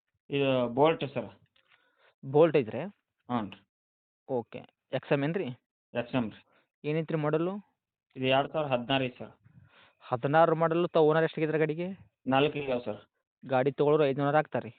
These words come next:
Speaker 1: ಹಾಂ, ತೊಗೊಳೋರು ಐದುನೂರು ಸರ್.
Speaker 2: ರನ್ನಿಂಗ್ ಎಷ್ಟು ಆಗೈತ್ರಿ ಸರ್ ಕಿಲೋಮೀಟರು?
Speaker 1: ರನ್ನಿಂಗ್ ಒಂದು ಹದಿನೈದು ಆಗೈತೆ ಸರ್.
Speaker 2: ಒಂದು ಲಕ್ಷದ ಹದಿನೈದು ಸಾವಿರ ಕಿಲೋಮೀಟರ್ ಓಡಿರೋದು ಜೆನ್ಯೂನ್ ರನ್ನಿಂಗ್, ಶೋರೂಮ್ ರೆಕಾರ್ಡ್ ಐತ್ರಿ?
Speaker 1: ಹಾಂ, ಶೋರೂಮ್ ರೆಕಾರ್ಡ್ ಐತೆ ಸರ್.
Speaker 2: ಓಕೆ, ಪ್ರತಿಯೊಂದು ಕೂಡ ಶೋರೂಮಲ್ಲಿ ಸರ್ವಿಸ್ ಮಾಡಿಸಿದ್ರೆ ಇನ್ನೂವರೆಗೂ?
Speaker 1: ಹಾಂ, ಇನ್ನೂವರೆಗೂ ಶೋರೂಮ್ನೇ ಐತ್ರಿ ಸರ್ ಅದು.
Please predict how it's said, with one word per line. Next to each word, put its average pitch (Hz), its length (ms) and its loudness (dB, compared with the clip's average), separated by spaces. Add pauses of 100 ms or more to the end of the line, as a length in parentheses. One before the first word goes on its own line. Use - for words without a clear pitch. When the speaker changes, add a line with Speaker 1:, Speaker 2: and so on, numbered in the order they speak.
(300)
Speaker 1:
ಹಾಂ, 117 220 -4
ತೊಗೊಳೋರು 120 340 2
ಐದುನೂರು 107 440 -6
ಸರ್. - 560 -8
Speaker 2:
ರನ್ನಿಂಗ್ 160 360 0
ಎಷ್ಟು 160 220 2
ಆಗೈತ್ರಿ 151 220 -2
ಸರ್ 151 140 -2
ಕಿಲೋಮೀಟರು? 156 600 -4 (220)
Speaker 1:
ರನ್ನಿಂಗ್ 143 440 2
ಒಂದು 135 380 2 (760)
ಹದಿನೈದು 139 360 2
ಆಗೈತೆ 120 180 0
ಸರ್. 107 180 -10 (600)
Speaker 2:
ಒಂದು 147 280 -2
ಲಕ್ಷದ 151 300 0
ಹದಿನೈದು 147 340 0
ಸಾವಿರ 147 140 2
ಕಿಲೋಮೀಟರ್ 143 360 2
ಓಡಿರೋದು 143 440 4
ಜೆನ್ಯೂನ್ 139 360 -2
ರನ್ನಿಂಗ್, 147 280 0
ಶೋರೂಮ್ 143 280 0
ರೆಕಾರ್ಡ್ 143 260 2
ಐತ್ರಿ? 143 240 0 (500)
Speaker 1:
ಹಾಂ, 131 200 4
ಶೋರೂಮ್ 131 260 6
ರೆಕಾರ್ಡ್ 120 240 0
ಐತೆ 110 120 -8
ಸರ್. - 360 -18 (260)
Speaker 2:
ಓಕೆ, 127 180 -2
ಪ್ರತಿಯೊಂದು 135 400 -2
ಕೂಡ 147 140 2
ಶೋರೂಮಲ್ಲಿ 139 360 0
ಸರ್ವಿಸ್ 135 220 -4
ಮಾಡಿಸಿದ್ರೆ 135 320 -2
ಇನ್ನೂವರೆಗೂ? 139 340 -2
Speaker 1:
ಹಾಂ, 131 500 0
ಇನ್ನೂವರೆಗೂ 147 440 2
ಶೋರೂಮ್ನೇ 131 420 2
ಐತ್ರಿ 117 240 -8
ಸರ್ 110 100 -16
ಅದು. 85 120 -20